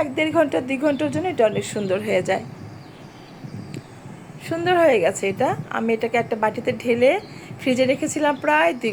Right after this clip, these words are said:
ঘন্টার জন্য। দেখেন কতটা ঘন হয়ে গেছে, নিচে কিন্তু একটু বরফের মতো হয়ে গেছে।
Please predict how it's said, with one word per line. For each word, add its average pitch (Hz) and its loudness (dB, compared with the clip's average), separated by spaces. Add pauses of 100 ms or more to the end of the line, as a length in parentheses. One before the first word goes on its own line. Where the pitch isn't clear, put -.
ঘন্টার 196 2
জন্য। 196 0 (120)
দেখেন 269 0 (100)
কতটা 233 0 (100)
ঘন 247 0 (100)
হয়ে 269 2
গেছে, 254 -2 (540)
নিচে 247 2
কিন্তু 294 -2
একটু 320 -2 (120)
বরফের 226 4
মতো 208 -4
হয়ে 202 2
গেছে। 220 -2